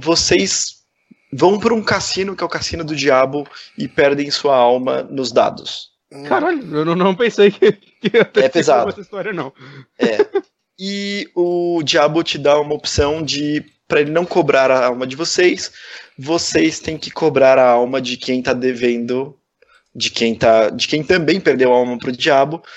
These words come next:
Speaker 1: mas não pagou. Então, todos os boss que você vai atrás, na verdade, são pessoas que venderam sua alma pro Diabo e você tá indo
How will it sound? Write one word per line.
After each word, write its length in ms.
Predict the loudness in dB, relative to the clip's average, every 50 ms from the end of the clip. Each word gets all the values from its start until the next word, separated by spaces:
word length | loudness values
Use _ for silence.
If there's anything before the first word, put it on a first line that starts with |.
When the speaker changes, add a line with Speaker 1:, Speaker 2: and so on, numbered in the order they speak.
| -20 -20 _
Speaker 1:
mas 320 | -4 0 2 2 2 0 0
não 180 | -4 -6 -4
pagou. 440 | -2 -2 -2 -2 -2 -2 -2 -2 -2 -4 -10 -18 _ -18
Então, 380 | -14 -10 -8 -8 -8 -8 -10 -14 -20 -20 -20 -20 -20 _ 0
todos 280 | 2 2 2 0 -4
os 140 | -8 -10 -10
boss 640 | -6 -2 0 2 2 2 0 -2 -6 -8 -8 -10 _ _ -16
que 120 | -10 -8
você 260 | -8 -6 -4 -4 -2
vai 180 | 0 0 0 0
atrás, 460 | 0 -2 -2 -2 0 0 0 0 -2
na 100 | -6 -6
verdade, 480 | -6 -6 -4 -2 0 0 0 -2 -4 -8
são 420 | -6 -6 -4 -4 -4 -6 -8 -12 -16 -20 -20 -20 _ _ _ _ _
pessoas 320 | -4 -4 0 2 2 2 2
que 80 | 0 -2
venderam 360 | -4 0 0 2 2 0 0
sua 180 | 0 2 4 4
alma 280 | 4 4 2 0 -2 -6
pro 160 | -6 -6 -6
Diabo 500 | -2 0 2 2 2 0 -2 -6 -12 -10 -10
e 100 | -10 -10
você 240 | -10 -6 -6 -4 -2
tá 140 | -2 -2
indo 320 | -2 -2 -2 -4 -4 -4